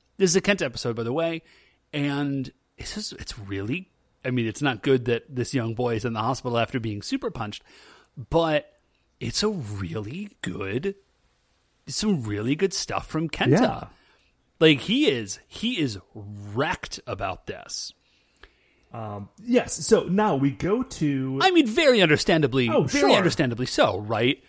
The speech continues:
Speaker 1: But the thing that I am, um, the thing that I am digging is this is, like, I just feel like this is really, really solid because this is Kenta's whole thing, right?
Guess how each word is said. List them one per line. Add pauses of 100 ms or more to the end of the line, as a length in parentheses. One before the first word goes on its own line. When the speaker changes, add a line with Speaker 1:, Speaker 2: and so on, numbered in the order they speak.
(220)
Speaker 1:
But
the
thing
that
I
am,
um, (840)
the
thing
that
I
am
digging (140)
is
this
is,
like,
I
just
feel
like
this
is
really,
really
solid (320)
because
this
is
Kenta's
whole
thing,
right?